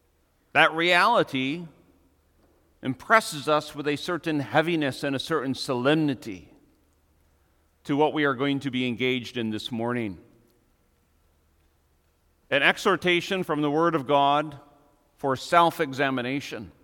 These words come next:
If we can illustrate from the medical community, uh, there is the emphasis upon the necessity of annual checkups.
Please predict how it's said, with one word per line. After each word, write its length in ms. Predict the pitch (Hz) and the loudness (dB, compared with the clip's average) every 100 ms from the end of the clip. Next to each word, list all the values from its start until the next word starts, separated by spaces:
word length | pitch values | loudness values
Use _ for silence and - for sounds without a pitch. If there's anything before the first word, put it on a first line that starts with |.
| _ _ _ _ _ _ _ _ _ _ _ _ _ _ _ _ 151 | _ _ _ _ _ _ _ _ _ _ _ _ _ _ _ _ -2
If 80 | |
we 120 | 135 196 | 2 2
can 160 | 180 | 4
illustrate 640 | 175 202 180 - 165 160 | 4 4 2 2 2 2
from 320 | - 156 143 139 | -2 0 0 0
the 320 | 135 131 120 - - | 0 -2 -4 -10 0
medical 380 | 160 180 165 | 4 4 2
community, 680 | 151 135 139 160 156 131 90 - _ _ _ _ _ - | 0 0 2 2 0 -4 -6 -10 _ _ _ _ _ -4
uh, 180 | 127 131 | 2 4
there 480 | 135 160 151 139 135 - - _ _ _ _ | 6 8 8 4 -4 -20 -20 _ _ _ _
is 220 | 151 165 135 | 2 2 2
the 160 | 170 | 2
emphasis 520 | 190 185 165 165 151 | 2 2 0 0 -2
upon 460 | - - 147 143 139 | -2 0 2 2 0
the 80 | 139 | 0
necessity 640 | 143 - 208 - 160 151 | 0 4 2 2 -2 2
of 240 | 139 127 113 | 2 2 0
annual 480 | 151 165 175 165 151 | 4 6 6 2 0
checkups. 920 | - 170 156 151 - - - - - | -2 -2 -2 -4 -8 -10 -16 -14 -16